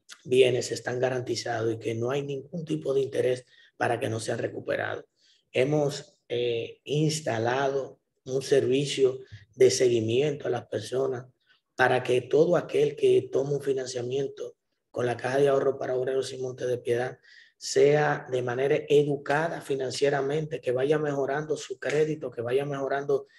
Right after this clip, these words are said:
la forma en cómo, eh, toma los créditos, incluso con nosotros mismos, para dejar un legado en la banca tradicional y que ellos puedan reinsertarse en el sistema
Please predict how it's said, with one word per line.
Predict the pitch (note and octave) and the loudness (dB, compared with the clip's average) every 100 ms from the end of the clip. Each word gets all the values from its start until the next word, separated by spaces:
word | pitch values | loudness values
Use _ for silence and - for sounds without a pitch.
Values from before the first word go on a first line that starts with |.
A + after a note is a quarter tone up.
| _ | _
la | - B2 | -2 -2
forma | B2 C#3 D3+ | 4 4 4
en | C#3 | 0
cómo, | B2+ C#3 C#3+ C#3 C3 - _ _ - - - | 0 0 2 0 0 -8 _ _ -20 -12 -10
eh, | |
toma | - D#3 D#3+ D#3 | 2 6 8 6
los | D3 B2+ | 4 2
créditos, | - D3 D#3+ D#3 C3+ C3+ - | 0 2 4 2 -2 -8 -12
incluso | B2 B2+ C3 C3+ | -14 -4 -4 -4
con | C3+ C3 | -6 -6
nosotros | B2+ - C3+ C3 C3 | -8 -8 -8 -8 -10
mismos, | C3+ B2+ A#2+ _ - _ _ _ _ | -6 -6 -8 _ -20 _ _ _ _
para | C3 C3+ C3 | 0 2 2
dejar | B2 B2+ C#3 | 2 2 0
un | C#3+ | 2
legado | C#3+ C#3 C3+ B2+ B2 _ _ - | 2 0 -2 -6 -12 _ _ -6
en | C3 C3+ | -2 0
la | A#2+ | 0
banca | B2 B2+ C#3+ | 0 -4 -8
tradicional | C#3 C#3+ C#3+ C3 C#3 B2+ B2+ | -4 -2 -2 -2 -2 0 -2
y | B2+ | -2
que | C3 | 0
ellos | B2 B2+ C3 | 2 0 0
puedan | B2+ B2+ B2 | 0 0 -2
reinsertarse | B2+ B2 B2+ A#2+ - A#2 A2+ B2 | -2 -2 -4 -6 -6 -6 -6 -10
en | A#2+ | -10
el | |
sistema | - - - A#2+ A#2+ A#2 | -10 -10 -8 -6 -6 -10